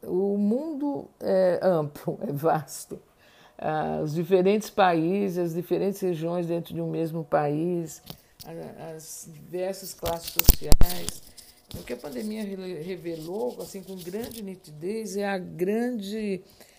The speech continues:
diferença, a diversidade de situações educacionais. Ela deixou muito claro, ah, as distâncias, é, que existem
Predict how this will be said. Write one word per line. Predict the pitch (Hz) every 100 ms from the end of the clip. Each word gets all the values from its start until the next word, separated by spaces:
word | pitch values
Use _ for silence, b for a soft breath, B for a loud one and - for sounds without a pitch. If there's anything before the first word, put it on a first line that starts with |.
| B
diferença, | - 165 196 214 185 170 185 214 220 196 - - 165 156 147 156 b b b b -
a | 170 165 160 156 160
diversidade | 160 175 190 190 175 151 175 196 214 175
de | 170
situações | 165 185 180 170 - 175 160
educacionais. | 160 - 165 - 147 156 185 202 175 - b b b b -
Ela | 165 170 175
deixou | 170 180 196
muito | 202 196 185
claro, | - 175 196 220 220 180 175 165 -
ah, | 165 165 160 156 151 147 147 -
as | 180 165
distâncias, | 160 175 - 190 220 240 220 - 156 156 - _ b b b b
é, | 147 156
que | 185
existem | 170 156 180 208 - 170 160 160 -